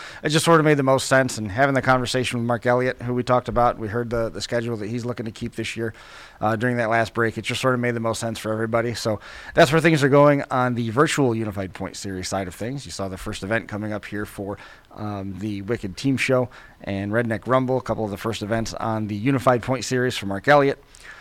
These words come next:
And, uh, and yeah, so the, the next event that we're gonna have, Crash Course, is gonna be doing the Snowball Fight coming up at the end of February. That's gonna be February the twenty-second. It's gonna be a midweek show.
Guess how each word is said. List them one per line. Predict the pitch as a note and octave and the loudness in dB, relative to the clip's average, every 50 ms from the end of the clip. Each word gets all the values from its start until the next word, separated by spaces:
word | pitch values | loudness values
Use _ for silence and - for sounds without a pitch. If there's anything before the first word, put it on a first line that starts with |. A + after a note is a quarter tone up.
| - - - - - | -20 -20 -20 -20 -14
And, | - G2+ G#2+ G#2+ G#2+ A2 G#2+ G#2 | -10 -8 -6 -6 -6 -4 -4 -4
uh, | G#2+ G2+ G2 F#2 F2+ F2 - - - - | -4 -4 -4 -6 -6 -8 -10 -14 -18 -16
and | - G2 G#2 G2+ G2+ | -12 -10 -10 -6 -2
yeah, | G#2+ C3 C3+ A2+ - - - - | 0 2 2 2 0 -4 -16 -16
so | - - - C3 B2 A#2+ | -10 -4 0 0 2 2
the, | A#2 A#2 A#2 A2+ G#2+ | 2 0 0 -2 0
the | - B2+ | 0 2
next | C3 D3+ D3+ C3+ | 4 4 4 4
event | C3+ C#3+ D#3 C3+ | 4 2 2 2
that | C3 | 2
we're | C#3 D3+ D3+ | 2 2 2
gonna | D#3+ D3 | 2 2
have, | C3 C#3 C#3+ C#3+ - | 2 2 0 0 2
Crash | - C3+ C3 C3 A#2 | 4 4 4 4 2
Course, | - C#3+ C3+ C3 - | 0 -2 -2 -2 -2
is | - | -4
gonna | A2+ B2+ A#2+ | -4 -4 -2
be | A#2+ | -2
doing | A2 A#2+ A#2 G#2+ | -2 -2 -4 -4
the | G#2 | -4
Snowball | - - C3+ C3 B2+ C#3 C3+ | -4 -2 0 2 4 4 4
Fight | B2 - C#3 C3+ C#3 C3+ - - | 4 4 2 0 0 -2 -6 -6
coming | C3 B2 B2 B2 | -6 -4 -4 -2
up | B2 B2 A#2+ - - | -2 -2 -4 -4 -8
at | A2+ - | -12 -12
the | - A2 - | -12 -12 -10
end | G2 A2 F#2+ | -8 -8 -10
of | F2 | -4
February. | - C#3 C#3+ C3 C#3 C3+ C3+ C3 B2 | -2 0 0 2 2 2 2 2 0
That's | G2+ - | -2 -6
gonna | - A2 F#2+ | -8 -10 -10
be | F#2 | -10
February | - - G#2 G#2 G2+ | -10 -10 -8 -8 -8
the | F#2+ F2 | -8 -10
twenty-second. | - - G2 F#2 E2+ - C3 B2 - G#2+ | -10 -10 -8 -8 -6 -4 -4 -4 -6 -6
It's | D2+ - | -10 -10
gonna | - G#2+ | -10 -8
be | G2+ G#2+ | -8 -8
a | G#2 | -6
midweek | G#2 A#2 A#2 A#2+ B2+ A#2+ A2 | -6 -6 -4 -4 -4 -6 -4
show. | - - B2 A#2 A#2 A2+ | -2 0 0 0 0 0